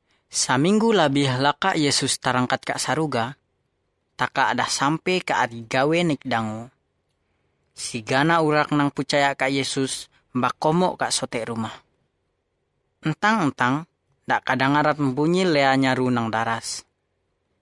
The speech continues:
Nyanele jukut lea jilah api, nang nonoi ke atas kapala miak ngeko urang kak kwa. Na ayungannya, ndak pane ngomong kata nagari-nagari dangan tagal di roh Tuhan Allah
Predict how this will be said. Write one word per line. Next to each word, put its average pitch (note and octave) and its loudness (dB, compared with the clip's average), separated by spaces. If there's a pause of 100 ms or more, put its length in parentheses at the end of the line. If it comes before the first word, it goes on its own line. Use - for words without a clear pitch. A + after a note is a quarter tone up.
(420)
Nyanele C#3+ 2
jukut C3+ -4
lea C3 0
jilah D3+ 0
api, C3 -2 (420)
nang B2+ 0
nonoi C3 0
ke - -6
atas C#3+ 0
kapala C3+ 0
miak C3+ -2
ngeko B2+ -4
urang A#2 -8
kak - -12
kwa. G#2+ -10 (960)
Na F3 2
ayungannya, C3 0 (720)
ndak - 0
pane G3 4
ngomong D3+ 2
kata D#3 2
nagari-nagari C3+ 2
dangan B2+ 0 (340)
tagal D3 4
di B2+ 0
roh B2 0
Tuhan B2+ 0
Allah A#2+ -2